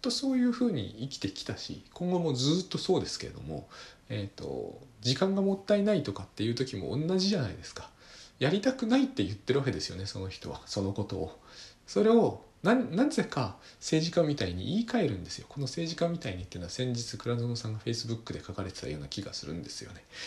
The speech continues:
えーっと、政治家みたいなんですよ、僕らは。えーっと、時間の節約を、実際にそれをやるのに十七分かかったとして、タスクシュートみたいに記録しておけば分かりますから。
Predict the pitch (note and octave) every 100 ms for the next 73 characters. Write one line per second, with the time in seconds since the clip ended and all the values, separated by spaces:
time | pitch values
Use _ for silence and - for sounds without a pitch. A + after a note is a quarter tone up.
0 | - - - G2+ A2 - G#3+ A3+ A#3 A#3+
1 | A3 G#2+ F2 E2 - E2 F2+ - - F2
2 | - - - - - - A#2 G2+ - G#2
3 | G#2 G#2 B2 F#3 G#3+ A3 G#3 G#3 F#3+ -
4 | D#3 F#3 F#3+ - E3+ - - - - -
5 | C#3+ - A#3+ A#3 A#3 D#3 - - A2 -
6 | - E3 F3 F3 F3 D3+ A2 G#2+ C#3+ F3+
7 | G3 C#3+ A2+ G#2+ G#2+ - - - F#2+ G2
8 | - - - - C3+ - F#2 F2+ E2+ E2
9 | F#2 - - _ - - - C#3+ C#3+ C3+
10 | B2+ A2 F2+ D#2 G2 A2 G2+ - -